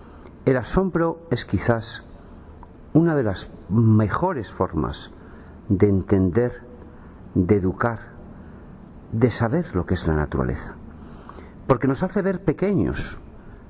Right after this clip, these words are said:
vernos cositas, que sin embargo podemos dar gracias a Dios. El asombro ante la obra creada nos lleva a que ese arte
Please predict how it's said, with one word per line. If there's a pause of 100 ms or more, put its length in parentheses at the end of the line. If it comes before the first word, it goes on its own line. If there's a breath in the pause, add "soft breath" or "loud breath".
(140)
vernos (1040)
cositas, (1300 loud breath)
que
sin
embargo (640 loud breath)
podemos
dar
gracias
a
Dios. (760)
El
asombro (560 loud breath)
ante
la
obra
creada (800 loud breath)
nos
lleva (920 loud breath)
a
que
ese
arte